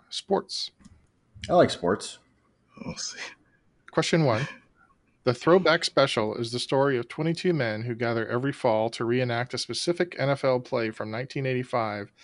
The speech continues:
Speaker 1: that resulted in the career-ending injury of what superstar player?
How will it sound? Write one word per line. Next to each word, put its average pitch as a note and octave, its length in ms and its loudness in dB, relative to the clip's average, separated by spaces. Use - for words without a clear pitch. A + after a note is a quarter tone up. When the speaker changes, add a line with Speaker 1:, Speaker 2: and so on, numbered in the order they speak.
Speaker 1:
that B2 120 2
resulted B2+ 440 2
in B2 120 4
the A2+ 80 -6
career-ending C3+ 760 0
injury A#2+ 540 0
of G#2 200 -4
what B2+ 180 -2
superstar B2 720 -6
player? - 560 -6